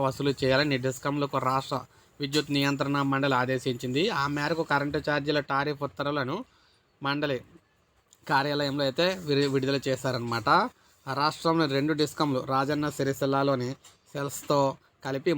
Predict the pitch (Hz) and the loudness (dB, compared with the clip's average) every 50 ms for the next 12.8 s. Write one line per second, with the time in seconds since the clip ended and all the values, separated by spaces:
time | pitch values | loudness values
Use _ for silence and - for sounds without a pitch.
0 | 139 139 135 - _ 160 143 131 131 135 147 160 156 143 139 139 131 143 156 143 | 0 -2 -4 -4 _ -4 -4 -4 -4 -2 -2 0 0 0 -2 -4 -2 -2 -4 -2
1 | - 151 135 131 135 - 160 151 139 131 135 135 - - - 139 135 131 139 139 | 0 -2 -2 -2 -2 -2 0 2 2 2 0 -2 -4 -4 -4 -2 0 0 0 0
2 | 143 139 135 131 131 156 143 156 147 143 143 143 135 139 135 151 160 151 151 147 | 0 0 -2 0 0 0 0 2 2 2 2 2 2 0 0 0 0 0 0 0
3 | 143 131 123 135 139 139 139 135 131 135 139 139 135 139 143 135 143 139 135 135 | -2 -2 -2 -2 0 0 0 0 0 0 0 0 0 0 0 2 2 2 2 2
4 | 127 139 135 135 139 135 131 131 127 131 135 135 131 127 123 113 - 135 123 - | 2 0 0 0 0 -2 -2 -2 -2 -2 -2 -2 -2 -2 -2 -4 -4 -6 -6 -4
5 | 127 117 110 120 117 117 139 180 240 - - _ _ _ _ _ _ _ - 151 | -6 -6 -6 -6 -4 -2 0 0 -2 -4 -8 _ _ _ _ _ _ _ -8 -6
6 | 170 190 - 190 160 156 185 254 - - _ _ _ _ _ - - - - _ | -6 -4 -2 -2 -2 -2 -2 -4 -8 -14 _ _ _ _ _ -20 -20 -20 -20 _
7 | _ - 147 147 165 180 190 202 180 170 170 165 160 165 165 160 156 139 123 - | _ -10 0 2 2 4 4 2 0 0 0 0 2 2 2 2 2 -2 -2 -6
8 | - 113 101 - - - _ _ _ _ _ _ _ _ _ _ _ _ _ _ | -8 -12 -12 -16 -20 -20 _ _ _ _ _ _ _ _ _ _ _ _ _ _
9 | _ _ _ _ _ _ _ _ _ _ _ _ _ _ _ 151 160 170 170 175 | _ _ _ _ _ _ _ _ _ _ _ _ _ _ _ 0 2 4 4 4
10 | 165 139 - 160 160 165 175 151 151 147 127 151 135 135 - 151 165 160 147 147 | 2 2 2 2 2 2 0 -4 -6 -4 -2 -2 -4 -2 -2 -2 0 0 0 0
11 | 147 139 143 160 170 156 - - 143 143 139 139 156 151 151 147 151 165 160 151 | 0 0 2 0 0 0 0 0 0 0 0 0 -2 0 2 2 2 2 2 2
12 | 147 143 143 143 147 147 151 147 139 - 143 139 143 139 139 123 | 0 2 2 2 2 2 0 0 -2 -2 -2 -2 -2 -2 -6 -10